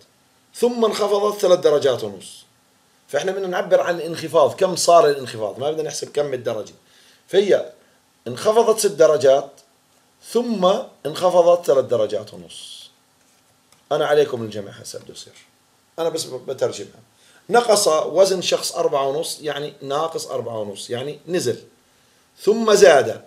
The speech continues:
يعني زائد عشرة ونص. كم بصير الصافي تاعه؟ كسب تاجر، يعني كلمة كسب بنترجمها إنها موجب. ثم خسر. فكم بيطلع ناتجه؟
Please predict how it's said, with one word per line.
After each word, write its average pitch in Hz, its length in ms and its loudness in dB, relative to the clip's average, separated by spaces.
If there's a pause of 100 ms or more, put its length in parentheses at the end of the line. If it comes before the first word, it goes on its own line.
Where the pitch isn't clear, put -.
(120)
يعني 117 220 -6
زائد 147 440 4 (840)
عشرة 107 280 -4
ونص. 98 440 -12 (340)
كم 165 180 0
بصير 151 260 -4
الصافي 117 400 -4
تاعه؟ 110 400 -6 (1700)
كسب 202 360 2
تاجر، 170 540 4
يعني 151 380 -2 (180)
كلمة 170 200 -6
كسب 160 400 -2
بنترجمها 156 800 -4
إنها 147 160 -4
موجب. 143 400 -8 (640)
ثم 220 320 0
خسر. 139 460 0 (3250)
فكم 170 300 -2
بيطلع 151 300 -2
ناتجه؟ 127 460 -10